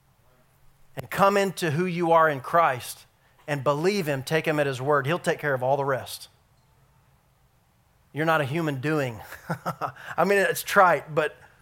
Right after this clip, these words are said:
just be with him. That's what Jesus did.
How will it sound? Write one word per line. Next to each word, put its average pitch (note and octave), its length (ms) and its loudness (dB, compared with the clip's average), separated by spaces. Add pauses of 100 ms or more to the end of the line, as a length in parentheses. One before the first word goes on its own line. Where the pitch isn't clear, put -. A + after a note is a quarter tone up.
(640)
just D3+ 240 -8
be E3+ 220 -2
with D#3 240 0
him. A2 320 -4 (640)
That's D3+ 160 0
what C#3+ 100 -10
Jesus C#3 400 -6
did. B2 260 -10